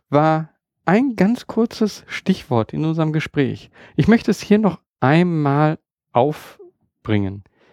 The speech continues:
Für dich als Mensch, für dich als Gründer, für dich als Person ist egal, in welcher Lebenslage du stehst, ist etwas wichtig.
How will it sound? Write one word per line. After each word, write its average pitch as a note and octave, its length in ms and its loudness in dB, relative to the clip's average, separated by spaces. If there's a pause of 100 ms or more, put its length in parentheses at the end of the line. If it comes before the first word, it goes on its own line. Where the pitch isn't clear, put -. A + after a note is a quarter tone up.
(1000)
Für - 300 0
dich - 480 0 (920)
als - 440 -2 (100)
Mensch, C3+ 640 0 (1040)
für - 220 0
dich F3 420 -2
als C#3 300 -2
Gründer, F#3+ 500 2 (140)
für - 280 -2
dich D#3+ 320 -4
als D#3 200 -4
Person D3+ 440 2
ist - 160 -10
egal, C#3+ 440 -2
in D#3+ 160 -2
welcher D3 240 0
Lebenslage B2 800 -2
du A#2 120 -8
stehst, - 560 -10 (1040)
ist - 200 -12
etwas C#3 360 -2
wichtig. - 540 -10